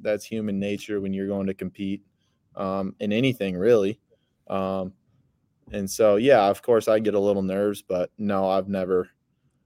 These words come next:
never went and puked somewhere or, um, yeah, or anything, anything crazy.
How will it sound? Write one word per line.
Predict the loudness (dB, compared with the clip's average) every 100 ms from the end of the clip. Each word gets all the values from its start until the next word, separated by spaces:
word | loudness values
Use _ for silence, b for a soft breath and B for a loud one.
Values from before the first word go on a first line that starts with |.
| _
never | 0 2 4 4
went | 2 0
and | -4
puked | -6 -6 -6
somewhere | -6 -4 -2 -2 -2 -4 -6 -10 _ _ _ -14
or, |
um, | -10 -10 -10 -12 _ _ _ _ _ _ -4
yeah, | 0 2
or | 2 0
anything, | 0 -4 -8 -10 -18 -4
anything | 0 0 0 -2
crazy. | 2 2 2 -2 -8